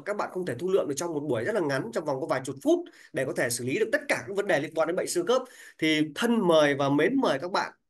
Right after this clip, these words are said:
với cái tinh thần là xây dựng và chia sẻ những cái chuyên môn và kiến thức của tôi tích lũy được trong hơn hai chục năm qua và tổng kết thành tất cả những cuốn sách như tôi đang cầm trên tay đây. Và trong một tháng đó các bạn hoàn toàn được miễn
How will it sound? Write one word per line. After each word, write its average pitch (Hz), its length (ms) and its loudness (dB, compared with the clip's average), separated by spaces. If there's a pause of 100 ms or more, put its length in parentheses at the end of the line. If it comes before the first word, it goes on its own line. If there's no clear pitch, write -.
(300)
với 170 100 2
cái 269 120 0
tinh 214 140 -4
thần 160 180 0
là 147 160 2
xây 185 160 4
dựng 185 240 2
và 147 80 -2
chia 180 180 0
sẻ 151 300 -2
những 160 100 -10
cái 226 100 -4
chuyên 196 160 0
môn 185 160 2
và 139 100 -6
kiến 165 120 -2
thức 175 100 -6
của 151 140 -4
tôi 165 220 0 (240)
tích 269 160 -2
lũy 269 220 -2
được 208 180 2
trong 170 200 -2
hơn 185 200 -2
hai 175 160 -4
chục 170 180 -6
năm 170 180 -4
qua 170 240 2 (240)
và 151 100 0
tổng 139 280 -4
kết 247 220 2
thành 127 260 -6
tất 262 80 2 (100)
cả 110 160 -2
những 170 100 -10
cuốn 170 140 -6
sách 277 200 0 (240)
như 160 140 -8
tôi 170 100 2
đang 156 160 0
cầm 135 160 -2
trên 156 120 -4
tay 170 140 2
đây. 190 140 4 (840)
Và 180 280 6
trong 247 160 4
một 214 200 4
tháng 175 200 0
đó 208 200 4
các 269 140 0
bạn 185 180 0
hoàn 160 260 -2
toàn 160 260 2
được 156 180 -4
miễn 285 140 -4